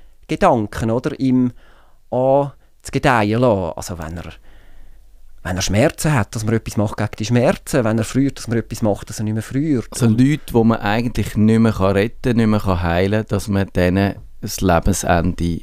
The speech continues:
Speaker 2: möglichst angenehm gestaltet.
Speaker 1: Ja, ich glaube, das ist auch ein grosses Missverständnis im, im Zusammenhang mit Palliative Care, dass es erst so in der letzten Lebensphase kommt. Ich habe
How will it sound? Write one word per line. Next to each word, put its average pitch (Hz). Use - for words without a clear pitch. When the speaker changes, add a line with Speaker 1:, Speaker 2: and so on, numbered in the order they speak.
Speaker 2:
möglichst 90
angenehm 78
gestaltet. -
Speaker 1:
Ja, 131
ich -
glaube, 151
das 147
ist 151
auch 156
ein 143
grosses 156
Missverständnis 123
im, 143
im 131
Zusammenhang 139
mit 139
Palliative 143
Care, 120
dass 113
es 110
erst 127
so 131
in 101
der 120
letzten 127
Lebensphase 120
kommt. 117
Ich -
habe 127